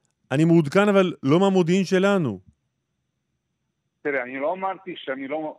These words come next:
Speaker 2: תראה, אני עושה בקרה על עצמי, אבל אני לא רוצה להיכנס לסוגיה הזאת. אני אומר, מי שחושב שאנחנו, הקבוצה שאנחנו קוראים לעצמנו, אכפת לנו,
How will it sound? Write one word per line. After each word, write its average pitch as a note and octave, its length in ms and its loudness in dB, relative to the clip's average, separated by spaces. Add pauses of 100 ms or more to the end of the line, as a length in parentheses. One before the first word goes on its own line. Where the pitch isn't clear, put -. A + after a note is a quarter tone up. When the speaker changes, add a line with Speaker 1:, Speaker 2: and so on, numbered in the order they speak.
(100)
Speaker 2:
תראה, B2+ 240 -8
אני C#3 280 -12
עושה E3 300 -8
בקרה F#3 540 -4
על B2+ 80 -8
עצמי, - 500 -18 (1040)
אבל B2+ 360 -10
אני D#3+ 260 -12
לא G3+ 100 -8
רוצה G#3 220 -12
להיכנס F#3 400 -12
לסוגיה D3+ 480 -6
הזאת. D3 360 -8
אני E3 220 -8
אומר, G3 340 -6 (140)
מי F3+ 200 -12
שחושב D#3 580 -8
שאנחנו, C3+ 1800 -8 (120)
הקבוצה C#3 560 -6
שאנחנו B2+ 1400 -10
קוראים B2 380 -8
לעצמנו, B2+ 600 -8
אכפת - 420 -10
לנו, G#2 220 -8